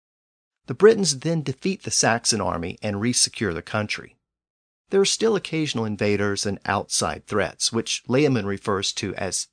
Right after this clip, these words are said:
Feanden, the original Old English version of the word "fiends." But the later scribe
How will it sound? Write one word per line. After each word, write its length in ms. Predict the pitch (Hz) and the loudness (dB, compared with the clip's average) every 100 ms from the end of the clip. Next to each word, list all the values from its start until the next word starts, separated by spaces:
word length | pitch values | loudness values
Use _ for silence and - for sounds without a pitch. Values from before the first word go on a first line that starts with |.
| _ | _
Feanden, 580 | 127 123 101 - 69 - _ _ _ | -2 0 -2 -6 -10 -12 _ _ _
the 120 | 120 | -2
original 560 | 113 127 202 135 104 - | -2 -2 -2 -2 -2 -4
Old 200 | - 117 | -4 -2
English 320 | 120 135 113 | -2 -2 -4
version 440 | - 98 95 101 95 | -2 -2 0 -4 -6
of 180 | - 90 | -8 -8
the 120 | 107 | -8
word 420 | 101 98 85 78 - _ | -2 -2 -2 -4 -12 _
"fiends." 640 | - 160 113 82 82 - - _ _ _ _ _ _ | -4 -2 0 -4 -8 -8 -10 _ _ _ _ _ _
But 140 | - 156 | -6 -4
the 80 | 143 | -4
later 340 | 151 214 220 | -2 -4 -2
scribe 480 | - - 110 95 | -2 2 2 2